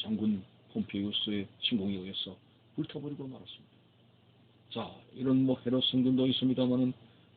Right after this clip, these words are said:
타이투스 장군에 의해서 또 불타버리죠. 하나님의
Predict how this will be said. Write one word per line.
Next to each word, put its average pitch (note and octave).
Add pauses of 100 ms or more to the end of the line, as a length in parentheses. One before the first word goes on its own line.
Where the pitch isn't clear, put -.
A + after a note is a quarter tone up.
(180)
타이투스 A#2+
장군에 A2+
의해서 A2
또 F3+ (160)
불타버리죠. D3 (1700)
하나님의 G#3